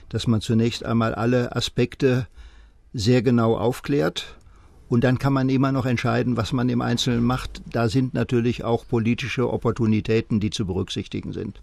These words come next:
Äh, wir in Deutschland haben auch solche Fälle gehabt in der Vergangenheit,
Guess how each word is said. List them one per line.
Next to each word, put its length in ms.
Äh, 260
wir 200
in 100
Deutschland 500
haben 400
auch 180
solche 380
Fälle 340
gehabt 340
in 120
der 80
Vergangenheit, 800